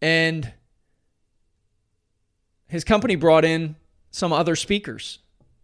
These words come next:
And he told me their energy level was non-existent.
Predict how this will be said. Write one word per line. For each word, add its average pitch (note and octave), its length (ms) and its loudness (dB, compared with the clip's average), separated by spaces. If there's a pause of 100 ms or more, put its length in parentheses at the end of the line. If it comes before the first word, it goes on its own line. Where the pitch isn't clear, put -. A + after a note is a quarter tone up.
(2500)
And E3+ 100 -4
he D#3+ 60 -2
told G3+ 280 2
me F3+ 140 0
their C#3+ 340 -2
energy F3 380 -2
level C#3 480 0
was C#3 300 -4
non-existent. D3+ 920 -6